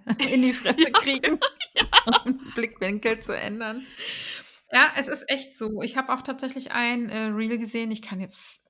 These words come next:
Speaker 1: gar nicht mehr wiedergeben, von wem oder was es genau war. Aber es ging auf jeden Fall darum,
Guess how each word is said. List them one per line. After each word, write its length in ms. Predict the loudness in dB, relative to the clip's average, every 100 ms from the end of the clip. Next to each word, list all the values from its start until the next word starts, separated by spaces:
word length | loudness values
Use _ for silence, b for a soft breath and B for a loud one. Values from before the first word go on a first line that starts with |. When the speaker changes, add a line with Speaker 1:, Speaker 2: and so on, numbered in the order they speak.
| -6
Speaker 1:
gar 180 | -2 -2
nicht 160 | -4
mehr 140 | -6 -6
wiedergeben, 480 | -2 -2 -2 -2 -2
von 300 | -2 -2 0
wem 480 | 0 2 2 0 -2
oder 220 | -2 -4 -4
was 200 | -4 -4
es 140 | -8
genau 440 | -6 -4 0 0 2
war. 320 | 2 2 -2 B B B B B _
Aber 180 | 2 4
es 120 | 2
ging 180 | 0 0
auf 140 | 0
jeden 140 | 0 2
Fall 180 | 2
darum, 760 | 2 2 2 4 2 2 0 -6